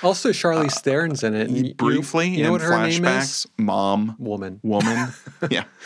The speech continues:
Speaker 1: This is
Speaker 2: Um,
Speaker 1: perfect, my perfect speed for names.
Speaker 2: Yes. This is, this is just about a, f-, a father and a son trying to survive
Speaker 1: Yeah.
Speaker 2: in a nightmare of a, of a post-apocalyptic landscape.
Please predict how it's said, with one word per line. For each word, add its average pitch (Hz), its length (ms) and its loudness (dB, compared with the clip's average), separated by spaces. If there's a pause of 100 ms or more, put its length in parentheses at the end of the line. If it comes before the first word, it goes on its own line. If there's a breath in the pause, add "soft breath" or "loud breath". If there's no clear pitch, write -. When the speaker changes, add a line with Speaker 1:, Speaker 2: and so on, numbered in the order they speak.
(160 loud breath)
Speaker 1:
This 196 120 2
is 220 100 2
Speaker 2:
Um, 226 120 2
Speaker 1:
perfect, 180 380 0
my 151 220 2
perfect 143 380 -4
speed 127 340 -4
for 110 140 -6
names. 98 480 -6
Speaker 2:
Yes. - 340 0 (320 loud breath)
This 151 220 0
is, 175 200 -2
this 131 180 0
is 131 100 -4
just 135 200 -4
about 110 500 2
a, - 20 2
f-, - 180 -4
a - 60 -2
father 143 400 2
and 139 100 2
a 120 40 0
son 107 460 0
trying 98 380 0
to 98 60 0
survive 98 760 0
Speaker 1:
Yeah. 92 280 -4 (100)
Speaker 2:
in 104 400 0
a 101 500 0
nightmare 101 1000 -2 (100)
of 101 220 0
a, - 20 2
of 98 340 -2
a 98 60 0
post-apocalyptic 98 920 -4
landscape. 104 600 -2